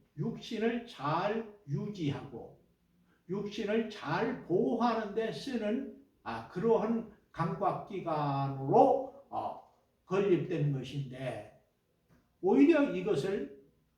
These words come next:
아, 남용해서 감각기관이 요구하는 대상으로만 쫓아다니니까 허망한 꿈만 꾸게 되는 것이고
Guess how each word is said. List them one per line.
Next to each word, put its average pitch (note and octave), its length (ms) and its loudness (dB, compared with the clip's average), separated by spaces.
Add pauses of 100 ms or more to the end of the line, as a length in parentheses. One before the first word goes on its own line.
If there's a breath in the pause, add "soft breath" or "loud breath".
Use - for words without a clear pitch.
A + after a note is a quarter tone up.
아, - 240 -18
남용해서 D#3 920 2 (340)
감각기관이 E3 1120 -4
요구하는 G#3 960 0 (180)
대상으로만 F#3 960 -4
쫓아다니니까 E3+ 1400 -2
허망한 E3+ 600 -2
꿈만 F3 420 -4
꾸게 D3 240 -4
되는 B2 240 -10
것이고 - 500 -16